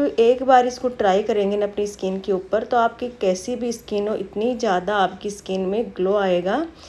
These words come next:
इतनी ज़्यादा चमक आएगी कि आप खुद भी अपनी स्किन को एक बार देखना स्टार्ट कर देंगे और इतनी ज़्यादा सभी लोग आपकी स्किन की तारीफ़ करेंगे। तो यहाँ पे मैंने जो टमाटर लिया था, बिल्कुल red color का लिया है और दो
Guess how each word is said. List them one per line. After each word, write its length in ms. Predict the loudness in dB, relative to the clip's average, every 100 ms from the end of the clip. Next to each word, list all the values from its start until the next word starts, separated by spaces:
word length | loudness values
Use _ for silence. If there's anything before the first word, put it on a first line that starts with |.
| -20 -10 -6
इतनी 280 | -2 2 4
ज़्यादा 260 | 4 4
चमक 420 | 0 -2 0 0
आएगी 340 | 2 2 0 -2
कि 120 | 0
आप 220 | 0 0 -4
खुद 160 | -6
भी 140 | -2 0
अपनी 360 | 0 -2 -4
स्किन 320 | -4 -4 -4 0
को 160 | 0
एक 280 | 2 0 0
बार 160 | -2 0
देखना 380 | -2 -2 -2 -4
स्टार्ट 340 | -2 -4 -2
कर 160 | -6 -4
देंगे 360 | -2 -2 0 0
और 220 | 0 -2
इतनी 280 | -4 -4 -2
ज़्यादा 240 | -2 -2 -2
सभी 280 | -4 -2 -2
लोग 200 | 0 0
आपकी 280 | -2 -4 -10
स्किन 280 | -8 -8
की 120 | -8 -8
तारीफ़ 380 | -6 -4 -4 -4
करेंगे। 460 | -4 -2 -2 -4 -6 -18 -20 -20 -12
तो 120 | -4
यहाँ 220 | -2 -2
पे 120 | 0
मैंने 260 | 2 2 2
जो 100 | 0
टमाटर 440 | 0 0 0 -2 -2
लिया 240 | 2 2
था, 100 | 0
बिल्कुल 300 | -4 -2 -4 -2
red 300 | -2 -2 0
color 260 | 0 0
का 100 | 0
लिया 260 | -2 0 0
है 140 | 0
और 140 | 0 -2
दो 140 | -2